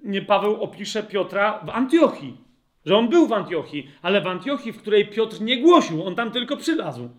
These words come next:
Czy rozumiecie, o co mi idzie? E, Piotr często, Paweł często potwierdza, że on, podobnie jak inni apostołowie, nie zakładał kościołów gdzieś, gdzie by pracował już ktoś inny. Dlaczego o tym mówię?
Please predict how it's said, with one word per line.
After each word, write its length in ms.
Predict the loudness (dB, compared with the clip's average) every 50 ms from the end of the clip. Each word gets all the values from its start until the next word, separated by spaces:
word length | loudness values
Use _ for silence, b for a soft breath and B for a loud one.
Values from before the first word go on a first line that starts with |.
| _ _ _ _ _ _
Czy 80 | _ -2
rozumiecie, 320 | 0 0 0 0 0 -2
o 20 | -4
co 120 | -4 -6
mi 140 | -6 -6 -4
idzie? 320 | -2 0 0 0 -2 -4 b b b b b b b b b b b b _ 2
E, 240 | 4 4 4 4 2 -4 -12 _ _
Piotr 360 | 0 0 2 2 0 -4 -10
często, 560 | -4 -4 -4 -2 -2 -2 -2 -2 -2 -2 -4
Paweł 300 | -4 -2 -2 -2 -2 -4
często 280 | -6 -8 -8 -8 -8 -8
potwierdza, 520 | -8 -10 -10 -4 -2 0 0 0 -2 -4
że 140 | -6 -6 -6
on, 100 | -8 -8
podobnie 380 | -8 -4 -4 -4 -4 -2 -2 -2
jak 160 | -2 -2 -4
inni 220 | -8 -8 -6 -4
apostołowie, 720 | -6 -6 -6 -10 -10 -8 -8 -6 -4 -2 0 2 0 0 0 -6 B B B B
nie 200 | 0 0 0 2
zakładał 520 | 0 -2 -2 -2 -4 -4 0 0 0 0
kościołów 560 | 0 -4 -8 -8 -6 -4 -2 -2 -2 -2 -4 -8
gdzieś, 360 | -8 0 2 2 2 2 0
gdzie 180 | -6 -8 -6
by 100 | -6 -6
pracował 540 | -2 0 0 0 0 -2 -4 -4 -2 -2 -2
już 200 | -4 -6 -8 -10
ktoś 280 | -12 -14 -14 -14 -14 -10 -10
inny. 420 | -10 -8 -8 -8 -10 -10 -12 -18 _ _ _ _ _ _ _ _ _ _ _ _ _ _ -4
Dlaczego 360 | -4 -4 -2 -4 -4 -2 -2
o 80 | -4 -4
tym 160 | -6 -8 -8
mówię? 320 | -8 -8 -8 -10 -10 -12